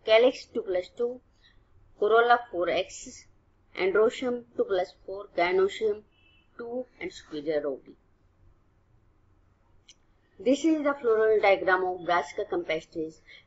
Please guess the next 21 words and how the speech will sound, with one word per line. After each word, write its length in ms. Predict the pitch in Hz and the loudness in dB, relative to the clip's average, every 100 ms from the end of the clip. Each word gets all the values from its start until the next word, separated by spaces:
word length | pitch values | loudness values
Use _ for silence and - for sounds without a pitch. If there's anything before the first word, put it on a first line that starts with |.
| - | -4
and 200 | 185 175 170 - - | -2 -2 -4 -10 -6
Abrisemara। 600 | 151 143 - 160 - - _ _ _ _ | -2 -2 -2 -8 -8 -12 _ _ _ _
तो 120 | 220 | -4
यहाँ 160 | 233 240 | 0 0
पे 140 | 247 | 0
अगर 180 | 269 254 | -2 -2
हम 180 | 269 254 | -2 -2
डिफरेंस 520 | 208 196 - 226 262 | -2 -2 -2 -4 -4
की 120 | - | -8
बात 260 | 247 190 - | -4 -4 -6
करते 300 | 156 - - | -14 -18 -16
हैं, 200 | 156 156 185 _ - - _ - | -14 -14 -16 _ -20 -20 _ -6
तो 60 | |
आपका 500 | 240 247 247 - - | 0 0 0 -6 -4
पहला 340 | 269 233 220 233 | 0 0 0 0
तो 140 | 233 | 0
है 80 | 269 | 0
नेक्टरेज। 680 | 247 190 - 147 147 139 - _ - | 0 -2 -6 -8 -6 -6 -18 _ -10
Abrisemara 560 | 175 202 - 220 220 226 | -4 -4 0 0 0 -2
में 120 | 226 | 0
ये 320 | 226 240 240 | 2 0 -2